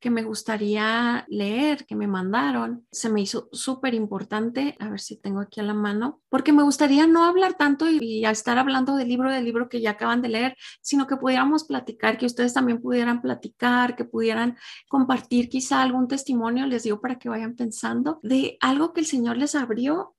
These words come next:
los ojos y les está redarguyendo. Por ejemplo, yo les, yo voy a empezar, les voy a poner el ejemplo.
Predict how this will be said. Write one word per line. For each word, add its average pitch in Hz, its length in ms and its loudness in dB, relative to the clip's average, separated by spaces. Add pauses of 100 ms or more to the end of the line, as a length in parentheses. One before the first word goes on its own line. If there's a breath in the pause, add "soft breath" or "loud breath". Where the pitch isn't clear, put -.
los 214 280 -8
ojos 339 600 -2
y 240 160 0
les 233 200 -4
está 233 680 0
redarguyendo. 196 1000 -2
Por 220 160 2
ejemplo, 220 380 0
yo 208 300 0
les, 208 260 -2
yo 185 140 -8
voy 175 120 -2
a 214 40 2
empezar, 262 480 2
les 302 120 4
voy 220 80 4
a 240 80 0
poner 226 220 -2
el 233 80 -4
ejemplo. 320 520 -2